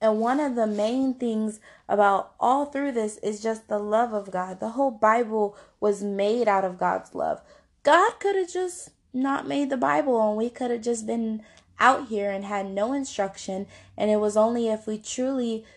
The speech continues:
submitted to God that he would give the ones who submitted to him instruction. But no, he had them right in the Bible, you know, and this, in the Proverbs, Solomon was just talking to his son.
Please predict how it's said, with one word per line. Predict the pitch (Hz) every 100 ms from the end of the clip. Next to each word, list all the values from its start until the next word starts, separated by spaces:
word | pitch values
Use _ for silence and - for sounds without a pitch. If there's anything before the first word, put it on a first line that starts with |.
| _
submitted | - 233 196 190 190 254 311 -
to | 208
God | 202 190 196
that | 202 202
he | 214 226
would | 262 208
give | 196 202
the | 214
ones | 214 202 214 214
who | 233
submitted | - 226 233 277 285
to | - 208
him | 190 196 214 - _
instruction. | 254 247 - 294 - - 185 180 - _ _ -
But | 247
no, | 233 220 240 277 - _ _
he | 262 262
had | 247 240
them | 240 240 233
right | 226 277 294 - _ -
in | 226
the | 214
Bible, | 196 196 185 196 190
you | 208
know, | 214 220
and | 233 226
this, | 247 330 - _ _
in | 214
the | 220
Proverbs, | 214 240 370 320 247 277 - - _ _
Solomon | - 277 349 403 269 269
was | 294 285
just | 269 302 302 -
talking | 311 311 339 339
to | 339
his | 349 359
son. | - 370 415 220